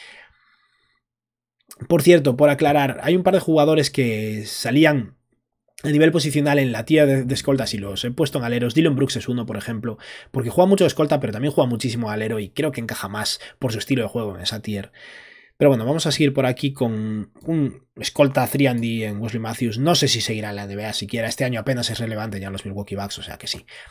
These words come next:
Lo ponemos aquí en menos de cinco millones. Directamente no sé si seguirá en la liga.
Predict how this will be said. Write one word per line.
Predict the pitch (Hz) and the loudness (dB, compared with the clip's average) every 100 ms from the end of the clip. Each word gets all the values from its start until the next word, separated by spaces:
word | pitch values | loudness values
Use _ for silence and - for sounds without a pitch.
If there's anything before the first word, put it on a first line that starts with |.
| _ | _
Lo | - | 0
ponemos | 135 151 135 | 2 4 2
aquí | 120 139 127 | 0 2 2
en | 104 104 98 92 85 71 | 0 -8 -10 -12 -14 -6
menos | 143 139 110 | -2 -2 -2
de | |
cinco | 117 117 | -6 -6
millones. | 113 110 113 113 110 117 | -6 -6 -6 -8 -10 -4
Directamente | 123 123 117 113 | -2 -2 -4 -6
no | 101 | -6
sé | 104 | -8
si | 101 101 | -8 -8
seguirá | 101 104 | -8 -8
en | 107 | -8
la | 104 | -6
liga. | 120 117 113 | -4 -6 -10